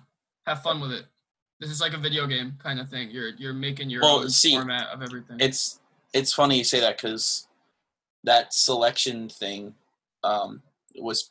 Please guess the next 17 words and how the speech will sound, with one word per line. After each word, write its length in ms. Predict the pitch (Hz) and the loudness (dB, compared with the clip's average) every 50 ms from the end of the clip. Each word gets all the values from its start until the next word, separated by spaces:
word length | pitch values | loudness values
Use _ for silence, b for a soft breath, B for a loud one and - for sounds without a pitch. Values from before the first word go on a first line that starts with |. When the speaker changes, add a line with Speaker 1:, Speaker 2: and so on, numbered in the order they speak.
| _ - | _ -2
Speaker 2:
pretty 220 | 139 127 117 113 | -2 0 0 0
popular 480 | - - 110 107 - - 110 107 104 104 | 4 6 6 6 6 4 0 0 0 0
among 420 | 107 107 107 107 104 107 107 - _ _ _ | 0 0 0 -2 -2 -6 -10 -14 _ _ _
professional 420 | - - - 107 104 - - 104 101 | -8 -2 0 0 0 0 -2 -4 -4
esports 400 | 107 104 - - 107 104 101 - | -2 -2 -2 -2 -2 -2 -4 -4
for 140 | - 107 104 | -2 -2 0
a 60 | 101 | 2
while. 340 | 98 95 87 87 95 - - _ _ _ _ _ _ _ - - | 2 2 2 2 -2 -6 -10 _ _ _ _ _ _ _ -6 -2
Um, 240 | 107 107 107 104 107 | -2 0 0 -2 -2
so 160 | 107 - - | -4 -6 -6
you 80 | 107 107 | -6 -2
would 80 | 104 113 | 0 2
have 160 | 107 104 - | 2 2 2
these 180 | 113 104 - | 0 -2 -2
teams 320 | - - 117 110 110 101 - | -2 -4 -4 -4 -4 -4 0
that 160 | 107 104 98 | 0 0 0
would, 220 | 95 104 107 - | 0 -4 -6 -8